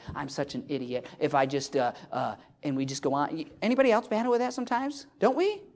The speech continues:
And yet that's not what God wants us to do. If you're in Christ, you are a new creature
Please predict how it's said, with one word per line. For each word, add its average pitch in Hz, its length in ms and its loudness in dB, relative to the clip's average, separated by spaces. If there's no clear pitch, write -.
And 277 120 10
yet 320 140 10
that's 330 220 8
not 381 240 10
what 381 140 8
God 339 240 10
wants 349 280 6
us 330 140 2
to 320 100 2
do. 311 240 6
If 208 180 6
you're 233 180 10
in 233 140 0
Christ, 277 400 8
you 156 420 6
are 131 140 2
a 127 80 0
new 143 240 4
creature 113 480 -8